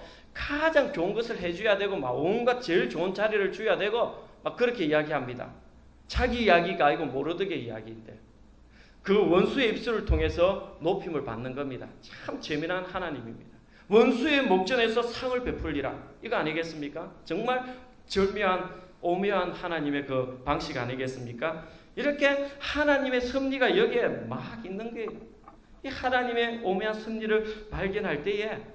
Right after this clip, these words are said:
이 에스더스가 재미가 있습니다. 이게 하나님의 말씀이 되는 겁니다.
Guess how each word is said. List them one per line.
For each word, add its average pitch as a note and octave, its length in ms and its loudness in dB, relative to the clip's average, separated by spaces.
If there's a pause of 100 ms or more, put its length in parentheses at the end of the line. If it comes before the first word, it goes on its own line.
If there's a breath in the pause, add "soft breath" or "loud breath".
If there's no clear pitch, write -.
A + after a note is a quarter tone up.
이 F#3+ 140 -8
에스더스가 C#3+ 840 -8
재미가 C#3 420 -8
있습니다. - 420 -14 (380 soft breath)
이게 A3 160 2
하나님의 A3 720 0 (200 loud breath)
말씀이 D#3 480 -4
되는 A#2+ 260 -6
겁니다. A2+ 280 -12